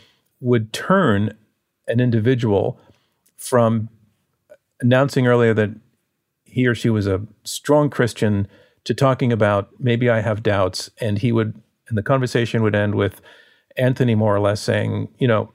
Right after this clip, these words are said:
it's interesting to me that you have those doubts and you didn't think that you did." And, and as I understand it, I haven't looked at Anthony's more recent work, but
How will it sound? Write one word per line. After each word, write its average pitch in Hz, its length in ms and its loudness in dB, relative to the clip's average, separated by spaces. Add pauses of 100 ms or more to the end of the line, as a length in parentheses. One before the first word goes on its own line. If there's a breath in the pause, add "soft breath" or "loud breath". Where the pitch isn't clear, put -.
(120)
it's 123 140 0
interesting 143 400 2
to 135 80 -2
me 131 120 2
that 127 120 2
you 120 120 0
have 170 200 2
those 101 180 0
doubts 95 300 0
and 101 100 -2
you 104 80 -2
didn't 101 220 -2
think 107 180 -2
that 101 120 -4
you 101 120 -2
did." 101 280 -2
And, 120 300 -2 (560 loud breath)
and 127 360 0 (760)
as 123 200 2
I 139 140 6
understand 131 380 2
it, 110 80 2
I 110 40 0
haven't 127 240 2
looked 120 160 0
at 110 100 2
Anthony's 107 360 0
more 101 120 0
recent 101 320 -2
work, 104 280 -4
but 104 220 0